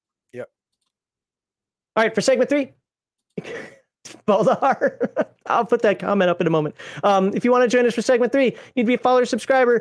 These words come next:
Speaker 2: Please be pithy. This is a radio call-in. First time call, long time listener, first time caller, and then we cut you off halfway through your question because that's how it works. No,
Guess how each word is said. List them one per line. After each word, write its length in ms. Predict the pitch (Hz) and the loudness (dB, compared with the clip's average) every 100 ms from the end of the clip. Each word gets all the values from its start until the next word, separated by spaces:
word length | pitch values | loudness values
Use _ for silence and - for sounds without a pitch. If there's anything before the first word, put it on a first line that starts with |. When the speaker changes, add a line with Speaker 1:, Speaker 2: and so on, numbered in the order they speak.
| - | -2
Speaker 2:
Please 240 | - 311 - | 0 0 0
be 100 | 214 | -2
pithy. 360 | 220 214 226 | 0 0 0
This 220 | 180 151 | 0 0
is 120 | 147 123 | 0 0
a 100 | 123 | 2
radio 340 | 107 135 180 | 2 0 0
call-in. 420 | 180 202 240 160 | 0 0 0 0
First 240 | 135 - - | -2 -4 0
time 180 | 277 254 | 0 0
call, 180 | 269 | 0
long 180 | 262 277 | 2 0
time 180 | 247 277 | 0 0
listener, 260 | 254 - 311 | 0 -2 -2
first 280 | 220 269 | 0 0
time 180 | 269 294 | 0 0
caller, 320 | 240 285 254 | 0 2 2
and 100 | 247 | 2
then 120 | 196 202 | 2 0
we 100 | 214 | 0
cut 260 | 214 208 | -2 -2
you 100 | 190 | 0
off 180 | 185 185 | 0 0
halfway 300 | 170 165 175 | -2 0 -2
through 140 | 170 | 0
your 120 | 165 156 | 0 0
question 420 | 156 139 143 131 | -2 -2 -6 -6
because 320 | 123 139 135 | -4 -4 -2
that's 240 | - 165 | -2 -2
how 160 | 139 160 | 0 -2
it 60 | - | -2
works. 260 | 104 - | -8 -10
No, 140 | 175 | -12